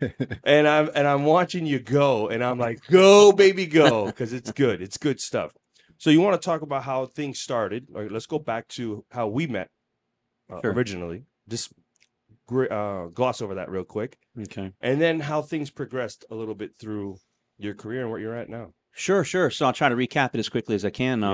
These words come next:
Speaker 3: Um, I did eighteen and a half years with the City of Miami Police Department.
Speaker 2: Yeah.
Speaker 3: You know, officer, sergeant, lieutenant, retired as a lieutenant, which makes me a captain, by the
Speaker 2: Mm.
Speaker 3: way.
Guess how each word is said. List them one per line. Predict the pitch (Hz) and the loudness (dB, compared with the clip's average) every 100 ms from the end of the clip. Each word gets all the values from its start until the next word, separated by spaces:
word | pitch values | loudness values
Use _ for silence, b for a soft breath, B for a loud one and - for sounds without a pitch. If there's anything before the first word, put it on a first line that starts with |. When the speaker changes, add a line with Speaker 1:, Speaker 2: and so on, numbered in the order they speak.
| 92 | -2
Speaker 3:
Um, | 90 85 _ - | -4 -8 _ -6
I | |
did | 113 113 | -2 0
eighteen | 131 - 139 | 0 -2 -2
and | 117 | -2
a | |
half | 117 117 123 | -2 -4 -2
years | 120 120 | -4 -4
with | |
the | 104 | -8
City | - 110 | -4 -2
of | 107 | -2
Miami | 101 98 | -2 -4
Police | - 113 | -4 -6
Department. | - 117 104 101 101 | -4 -2 -2 -2 -4
Speaker 2:
Yeah. | 107 104 - | -6 -8 -12
Speaker 3:
You | 104 | -12
know, | |
officer, | 92 107 113 - 107 92 _ | -6 -4 -4 -6 -6 -8 _
sergeant, | - 107 95 98 - | -4 -2 -2 -4 -8
lieutenant, | 101 - 104 101 104 | -12 -8 -6 -6 -8
retired | 95 113 104 | -8 -6 -6
as | 92 | -8
a | |
lieutenant, | 95 - 101 98 - | -12 -8 -6 -6 -10
which | 104 - | -16 -12
makes | 87 - | -12 -12
me | 80 | -14
a | |
captain, | - 76 76 78 - - | -14 -14 -14 -16 -18 -18
by | 90 | -14
the | 101 | -14
Speaker 2:
Mm. | |
Speaker 3:
way. | 76 | -14